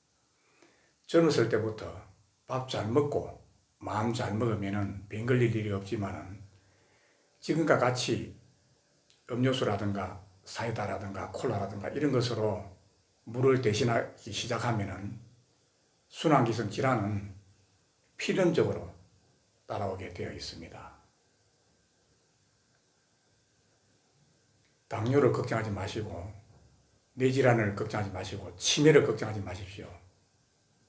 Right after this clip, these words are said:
바람과 물을 잘 다스리면은 조금도 걱정할 일이 없는 것입니다. 지금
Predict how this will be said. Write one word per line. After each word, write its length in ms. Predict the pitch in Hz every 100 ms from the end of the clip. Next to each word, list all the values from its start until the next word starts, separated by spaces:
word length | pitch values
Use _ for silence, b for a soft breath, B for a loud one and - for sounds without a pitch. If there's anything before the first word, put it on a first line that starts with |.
| _ _ _ _ _ _ _ _ _ _ _ _ _ _ _ _
바람과 400 | - 117 135 127
물을 320 | 120 131 139 -
잘 220 | 113 117
다스리면은 800 | 101 - 120 101 101 104 98 - - _ _ _ _
조금도 560 | - 143 147 147 160 117
걱정할 380 | 123 - 117 104
일이 80 | 92
없는 240 | 101 101
것입니다. 640 | 98 - - 101 - - - - _ _ _ _ _ _ _ _ _ _ _ _ _ _ _ _ _ _ _ _ _ _ -
지금 500 | - 135 139 101 104